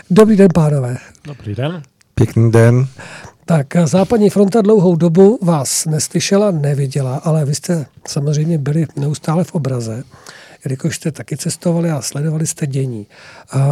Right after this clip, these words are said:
Speaker 1: jak to vypadá?
Speaker 2: Ten termín v obraze, ten mě teda teď hrozně pobavil.
Speaker 1: <laughs>
Speaker 2: Protože já jako, jestli, jestli si pamatujete na ten film o Bílé paní,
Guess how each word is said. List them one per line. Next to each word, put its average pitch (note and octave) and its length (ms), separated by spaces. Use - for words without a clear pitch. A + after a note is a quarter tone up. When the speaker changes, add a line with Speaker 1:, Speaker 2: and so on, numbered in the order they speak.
Speaker 1:
jak D3+ 160
to A#3 100
vypadá? A#3 420
Speaker 2:
Ten D#3 180
termín E3+ 300
v F3 60
obraze, F3 520
ten D#3 200
mě D#3+ 120
teda D#3+ 240
teď D#3+ 160
hrozně C3+ 380
pobavil. C3+ 520
Speaker 1:
<laughs> - 260
Speaker 2:
Protože E3+ 260
já E3+ 160
jako, F#3 180
jestli, G3+ 500
jestli G#3+ 200
si A3+ 120
pamatujete G#3 380
na G3 60
ten G3+ 160
film G3 280
o G#3 80
Bílé F#3 280
paní, E3 640